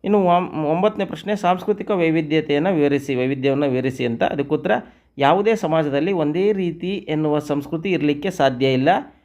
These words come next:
ವಿವಿಧ ಧರ್ಮ, ಜೀವನ ವಿಧಾನ ಆಧರಿಸಿ ಬೇರೆ ಬೇರೆ ರೀತಿಯ ಸಂಸ್ಕೃತಿಗಳು ಕಂಡುಬರ್ತವೆ. ಇದನ್ನು ನಾವು ವೈವಿಧ್ಯಮಯ ಸಂಸ್ಕೃತಿ ಅಂತ ಕರಿತೀವಿ.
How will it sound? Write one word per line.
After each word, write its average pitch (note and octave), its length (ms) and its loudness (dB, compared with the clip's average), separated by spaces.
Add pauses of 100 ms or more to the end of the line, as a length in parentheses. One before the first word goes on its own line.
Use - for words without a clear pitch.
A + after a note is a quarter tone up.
(280)
ವಿವಿಧ C#3 320 0 (140)
ಧರ್ಮ, E3 340 2 (300)
ಜೀವನ C3 440 -2
ವಿಧಾನ C#3+ 440 0
ಆಧರಿಸಿ B2 600 0
ಬೇರೆ D#3+ 340 0
ಬೇರೆ D3+ 300 0
ರೀತಿಯ A#2+ 440 -2
ಸಂಸ್ಕೃತಿಗಳು D3 920 0 (300)
ಕಂಡುಬರ್ತವೆ. F3 680 0
ಇದನ್ನು D3+ 420 0
ನಾವು E3+ 460 0 (240)
ವೈವಿಧ್ಯಮಯ E3+ 680 0
ಸಂಸ್ಕೃತಿ C#3 580 -2
ಅಂತ A#2 200 -2
ಕರಿತೀವಿ. B2 640 -2